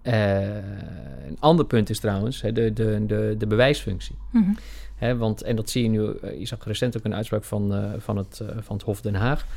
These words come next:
Speaker 1: Eh, voor de, voor de geïnteresseerden heb ik nog een, een vindplaats. Moet ik die wel eventjes snel erbij pakken. Dat is, eh, Eckley, eh, de, Den Haag, Rechtshof Den Haag, ehm, twintig eenentwintig één twee twee zes.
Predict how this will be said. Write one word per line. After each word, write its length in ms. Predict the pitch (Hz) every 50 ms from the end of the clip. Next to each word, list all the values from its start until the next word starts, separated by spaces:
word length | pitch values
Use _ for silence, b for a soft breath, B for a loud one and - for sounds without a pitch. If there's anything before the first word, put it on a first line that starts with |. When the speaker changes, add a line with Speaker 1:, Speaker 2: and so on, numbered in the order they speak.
| B B B B B B -
Speaker 1:
Eh, 80 | 107
voor 180 | - - 107 98
de, 240 | 98 95 92 92 92 92
voor 160 | - - 107 101
de 80 | 98
geïnteresseerden 680 | - 95 107 104 - 104 98 - - 120 110 101 95 95
heb 120 | 98 98 -
ik 120 | 101 -
nog 180 | 107 98 92 95
een, 180 | 95 95 92 - - - - - B B B B B B B B B B -
een 140 | 107 98 95
vindplaats. 600 | 101 117 139 135 - 131 123 131 139 - - -
Moet 200 | - 120 113 107
ik 60 | - -
die 100 | - 117
wel 120 | 113 110 110
eventjes 520 | 110 113 113 110 - 110 110 - - - - - - - - - - - - - -
snel 260 | - - 120 113 104
erbij 240 | 107 104 113 113 117
pakken. 380 | - 131 120 - 131 127 127 - - - -
Dat 100 | 117 107
is, 120 | 101 101
eh, 460 | 110 104 104 101 101 104 107 - -
Eckley, 280 | - 120 - - 110 107 107 107 107 107 104 104 107 107
eh, 80 | 107 107
de, 340 | - - 82 85 87 - -
Den 140 | 113 120 113
Haag, 380 | 110 113 110 104 - - - -
Rechtshof 340 | - - 117 - - 104 -
Den 100 | 104 98
Haag, 280 | 104 101 95 - -
ehm, 400 | 110 104 101 101 101 101 101 98 98 -
twintig 280 | - 120 107 101 104
eenentwintig 560 | 101 107 101 101 - - 104 101 101 98 101 - - - - - - - -
één 260 | - 123 107 104 101
twee 300 | - - - 107 101 101
twee 240 | - - 104 98 98
zes. 340 | 98 104 120 156 - -